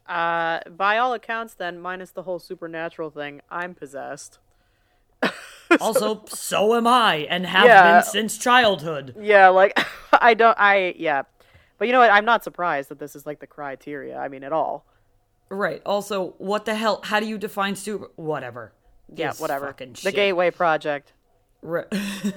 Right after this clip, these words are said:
Speaker 1: The
Speaker 2: That's
Speaker 1: Cosmic
Speaker 2: right.
Speaker 1: Egg. Yeah.
Speaker 2: Here we go. Yeah, this is a different kind of Gateway Project.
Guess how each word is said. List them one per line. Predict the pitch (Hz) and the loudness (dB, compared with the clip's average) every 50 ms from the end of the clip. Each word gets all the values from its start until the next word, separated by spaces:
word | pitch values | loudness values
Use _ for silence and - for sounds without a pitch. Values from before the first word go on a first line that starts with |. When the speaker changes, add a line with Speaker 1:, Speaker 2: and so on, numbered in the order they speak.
| - _ _ _ _ _ _ _ - 453 - - - - - - - - - - - - - _ _ _ _ _ _ _ _ _ _ _ _ _ _ _ - | -10 _ _ _ _ _ _ _ -16 -16 -14 -14 -18 -20 -20 -20 -20 -20 -20 -20 -20 -20 -20 _ _ _ _ _ _ _ _ _ _ _ _ _ _ _ -12
Speaker 1:
The | 190 | -10
Speaker 2:
That's | 196 | -4
Speaker 1:
Cosmic | - 185 180 180 190 185 180 175 - | 0 2 2 2 0 -2 -6 -6 -4
Speaker 2:
right. | - 185 180 175 165 165 160 160 | 0 2 4 4 4 2 0 -4
Speaker 1:
Egg. | 156 - - | -12 -10 -4
Yeah. | 190 185 170 156 151 - - _ _ _ _ _ | 0 0 0 0 -2 -6 -12 _ _ _ _ _
Speaker 2:
Here | 202 190 170 165 | -10 -10 -8 -8
we | 175 175 170 | -8 -10 -10
go. | 160 175 170 165 160 151 135 - _ _ _ _ _ - | -6 -4 -4 -2 -2 -4 -8 -12 _ _ _ _ _ -6
Yeah, | 185 202 190 185 | -2 0 0 0
this | 180 185 233 247 240 | 0 2 0 0 0
is | 233 208 202 | -2 -6 -8
a | 196 | -6
different | 156 196 190 190 185 175 - | -4 -4 -4 -4 -6 -8 -6
kind | 185 175 160 160 165 | -6 -4 -4 -4 -6
of | 151 131 139 139 | -8 -10 -16 -10
Gateway | 131 165 156 147 151 151 147 143 | -6 -6 -6 -4 -6 -8 -8 -8
Project. | - 165 156 139 139 139 147 143 139 - | -8 -8 -8 -8 -8 -8 -10 -10 -10 -12